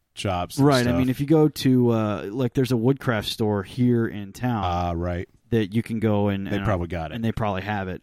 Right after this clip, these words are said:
Speaker 2: I personally did not go all the way downtown to, to
Speaker 1: You
Speaker 2: do
Speaker 1: ordered
Speaker 2: that.
Speaker 1: it.
Speaker 2: I ordered it from the
Speaker 1: <laughs>
Speaker 2: woodcraft store.
Speaker 1: Nice.
Speaker 2: And, uh, it came in, and, like,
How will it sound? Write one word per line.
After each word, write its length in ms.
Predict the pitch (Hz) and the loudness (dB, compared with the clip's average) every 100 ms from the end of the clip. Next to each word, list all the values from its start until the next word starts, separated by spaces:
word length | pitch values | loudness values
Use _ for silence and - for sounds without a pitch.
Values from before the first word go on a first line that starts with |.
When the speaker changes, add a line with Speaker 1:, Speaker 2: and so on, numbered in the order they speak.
| - | -4
Speaker 2:
I 260 | 127 151 151 _ - | 0 0 -2 _ -2
personally 680 | 135 143 - 127 123 113 98 _ | 0 2 0 -2 -2 -4 -10 _
did 120 | 123 | -6
not 220 | 117 113 - | -2 -4 -2
go 140 | 110 | -2
all 120 | 104 | -2
the 60 | 104 | -2
way 160 | 101 | -4
downtown 600 | 95 98 95 90 101 95 | -6 -8 -10 -12 -10 -10
to, 140 | 90 90 | -10 -12
to 40 | _ - | _ 0
Speaker 1:
You 120 | 123 | 2
Speaker 2:
do 20 | |
Speaker 1:
ordered 220 | 98 87 87 | 2 0 -2
Speaker 2:
that. 20 | |
Speaker 1:
it. 20 | 87 | -2
Speaker 2:
I 160 | 113 123 | 0 2
ordered 280 | 117 110 | 2 2
it 120 | 107 92 | 0 0
from 180 | 185 - | 0 2
the 80 | |
Speaker 1:
<laughs> 20 | 110 | 2
Speaker 2:
woodcraft 400 | 113 120 104 - | 2 0 -2 -2
store. 480 | - 131 131 131 - | 2 4 6 2 0
Speaker 1:
Nice. 480 | 117 117 120 - - - | 0 2 2 0 -8 -4
Speaker 2:
And, 240 | 123 123 | -2 2
uh, 140 | 120 117 | 2 2
it 140 | 120 | -2
came 240 | - 127 117 | -2 0 0
in, 160 | 113 110 | 0 0
and, 120 | 110 | -2
like, 180 | 107 | -4